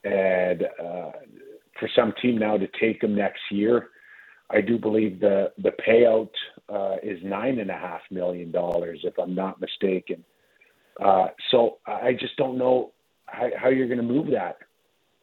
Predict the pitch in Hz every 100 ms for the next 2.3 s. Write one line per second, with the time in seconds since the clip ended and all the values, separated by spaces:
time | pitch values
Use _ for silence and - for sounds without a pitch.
0 | _ _ 101 101 101 101 101 - - -
1 | _ _ _ _ _ _ - 113 131 139
2 | 139 135